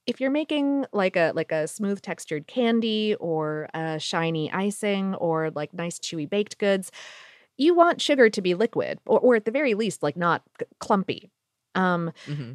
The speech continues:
Speaker 1: cream of tartar helps because it breaks sucrose down into glucose and fructose, which d-, do not like crystallizing and clumping up as much.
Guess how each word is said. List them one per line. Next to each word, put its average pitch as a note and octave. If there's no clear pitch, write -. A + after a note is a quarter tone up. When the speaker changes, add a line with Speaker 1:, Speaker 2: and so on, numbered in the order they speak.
Speaker 1:
cream G4+
of F4+
tartar A#3+
helps -
because G3+
it G#3+
breaks C4
sucrose F#3
down F3+
into E3+
glucose D#3
and D#3+
fructose, -
which G3
d-, F3+
do A3
not A#3+
like G#3
crystallizing D#3+
and D3+
clumping G#3
up -
as D#3
much. -